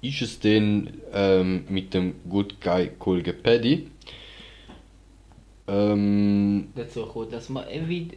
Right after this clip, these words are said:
Speaker 2: dass er ein Video hat wollen.
Speaker 1: Genau,
Speaker 2: Ja.
Speaker 1: also nein, es ist mehr so gewesen, sie haben, sie haben ein Album-Release gehabt, sie haben ihr erstes Album released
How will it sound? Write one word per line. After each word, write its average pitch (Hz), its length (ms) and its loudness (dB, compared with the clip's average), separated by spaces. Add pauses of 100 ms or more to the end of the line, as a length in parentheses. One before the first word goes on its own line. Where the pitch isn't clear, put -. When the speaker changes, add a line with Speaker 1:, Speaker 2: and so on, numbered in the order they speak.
Speaker 2:
dass 135 220 -2
er 127 100 0
ein 135 100 -2
Video 151 260 -2
hat 95 140 -10
wollen. 85 220 -10 (320)
Speaker 1:
Genau, 135 300 6
Speaker 2:
Ja. 117 80 2
Speaker 1:
also 120 160 4
nein, 143 220 8
es 143 100 2
ist 123 100 0
mehr 139 120 6
so 127 140 4
gewesen, 123 240 0
sie 110 120 6
haben, 104 160 6
sie - 180 -2
haben 101 100 6
ein 95 40 -4
Album-Release 98 800 4
gehabt, 92 200 0
sie 104 80 2
haben 95 100 4
ihr 92 100 4
erstes 90 340 -2
Album 135 420 4
released 131 560 0